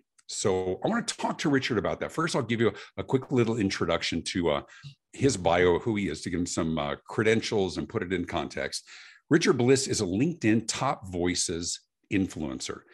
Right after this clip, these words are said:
He's an experienced executive communication manager and social media coach. He has helped thousands of people master social media tools and become fluent in social conversations, building their platform and confidence to effectively reach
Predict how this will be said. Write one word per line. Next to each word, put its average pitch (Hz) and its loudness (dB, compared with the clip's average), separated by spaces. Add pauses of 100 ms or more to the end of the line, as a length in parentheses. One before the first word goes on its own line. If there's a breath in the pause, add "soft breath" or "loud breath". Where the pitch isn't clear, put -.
(120 soft breath)
He's 85 -4
an 92 0
experienced 135 0
executive 113 -4
communication 107 -2
manager 78 -6
and 71 -8
social 87 -6
media 92 -4
coach. - -8 (480 loud breath)
He - -2
has 113 0
helped 104 -2 (220)
thousands 135 6
of 98 -2
people 90 -6
master 95 -2
social 120 -4
media 101 -2
tools 78 -8 (380 soft breath)
and 92 -4
become 92 -4
fluent 143 0 (340)
in 98 -2
social 104 -2
conversations, 80 -6
building 90 -4
their 73 -8
platform 131 -4
and 104 -4
confidence 104 -6
to - -14
effectively 101 -8
reach 82 -8